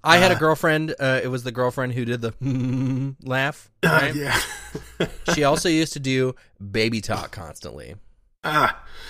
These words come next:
Speaker 1: "Arthur, I will be, be, be, be."
Speaker 2: Oh,
Speaker 1: And it,
Speaker 2: no.
Speaker 1: it drove me fucking insane. But there's someone in the world who that doesn't fucking freak out.
Speaker 2: It,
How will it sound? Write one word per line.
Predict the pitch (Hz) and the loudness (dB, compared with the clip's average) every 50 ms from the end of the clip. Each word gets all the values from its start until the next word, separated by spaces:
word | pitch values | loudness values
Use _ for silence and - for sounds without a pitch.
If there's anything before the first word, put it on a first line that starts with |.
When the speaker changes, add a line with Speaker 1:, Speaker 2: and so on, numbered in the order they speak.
| - - - - - | -16 -16 -14 -6 0
Speaker 1:
"Arthur, | 214 247 269 277 269 - - 269 247 226 214 | 2 4 4 2 0 -2 0 0 2 2 2
I | 202 208 208 | 2 0 -2
will | 214 220 233 233 233 | -2 0 0 0 0
be, | 247 240 254 262 | -2 -6 -8 -6
be, | 233 233 233 240 262 269 277 | -6 -6 -4 -4 -4 -4 -6
be, | 277 254 233 226 226 214 202 | -6 -6 -6 -6 -4 -4 -6
be." | 202 208 214 226 262 262 254 254 254 | -6 -6 -6 -6 -6 -4 -4 -2 0
Speaker 2:
Oh, | |
Speaker 1:
And | - 214 208 202 185 175 143 131 | 2 2 4 4 4 4 4 2
it, | 139 | 2
Speaker 2:
no. | 180 196 196 196 185 170 147 | 2 4 6 6 6 6 4
Speaker 1:
it | 135 - 135 - | 2 -2 -6 -2
drove | 147 147 151 160 160 | 2 4 4 4 2
me | 180 185 | 0 -4
fucking | 165 - 165 151 131 160 160 | -2 0 -2 -2 -2 -4 -6
insane. | 170 185 180 - 151 117 110 104 107 127 139 _ _ _ _ _ _ _ _ _ _ _ _ _ _ _ - | -6 -6 -6 -4 -2 -2 -2 -2 -6 -8 -10 _ _ _ _ _ _ _ _ _ _ _ _ _ _ _ 8
But | 277 302 320 294 254 262 262 - - - - - _ _ _ _ _ _ _ - | 10 10 10 10 8 6 4 -2 -10 -14 -16 -20 _ _ _ _ _ _ _ 0
there's | - 214 240 226 - | 2 2 2 2 -2
someone | - - 254 247 247 254 262 254 | -2 2 2 2 2 2 2 0
in | 254 254 | 2 0
the | 254 254 | 0 0
world | 240 262 294 311 311 302 269 240 233 247 262 233 277 - - _ _ _ _ _ _ _ _ _ _ _ _ - | 0 2 2 4 6 6 6 6 6 4 2 0 -6 -12 -14 _ _ _ _ _ _ _ _ _ _ _ _ 0
who | 269 285 | 0 4
that | 262 285 294 294 277 _ - | 4 4 4 2 0 _ 4
doesn't | 294 302 320 330 277 311 294 277 240 - _ _ _ _ _ _ _ _ - | 6 6 6 6 4 0 -4 -4 -6 -12 _ _ _ _ _ _ _ _ -2
fucking | 285 269 262 - 277 277 | 0 0 0 0 -2 -4
freak | 247 - - 302 302 277 - | -4 -4 -2 -2 -2 0 4
out. | 349 349 339 311 196 113 - _ _ _ _ _ _ _ _ _ _ _ _ _ _ - - - - - - - - | 6 8 8 8 6 4 -2 _ _ _ _ _ _ _ _ _ _ _ _ _ _ -20 -18 -16 -16 -16 -12 -4 -2
Speaker 2:
It, | 190 175 | -2 -2